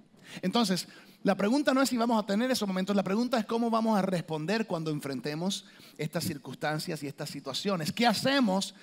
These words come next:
cuando nos encontramos olvidados en la mesa?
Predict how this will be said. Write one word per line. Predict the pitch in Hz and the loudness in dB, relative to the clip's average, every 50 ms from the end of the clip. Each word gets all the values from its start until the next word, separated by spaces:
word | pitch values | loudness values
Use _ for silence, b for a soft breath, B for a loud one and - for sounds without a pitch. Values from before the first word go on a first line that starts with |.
| B B B B B | B B B B B
cuando | - 202 196 196 190 | 0 2 2 4 4
nos | 185 180 | 4 2
encontramos | 185 185 - 170 170 170 - 214 240 247 226 208 190 185 185 180 - - - - - - - _ _ _ _ _ _ _ _ - | 2 2 0 -2 -2 2 4 4 6 6 6 6 4 4 2 0 -2 -4 -8 -12 -14 -18 -20 _ _ _ _ _ _ _ _ 0
olvidados | 185 180 180 175 175 175 180 180 180 180 180 151 | 0 2 2 2 4 4 4 4 4 4 2 0
en | 165 156 | -2 -4
la | 156 151 | -4 -4
mesa? | 160 170 170 165 - - 127 120 113 | -2 -2 -2 -4 -4 -6 -8 -10 -14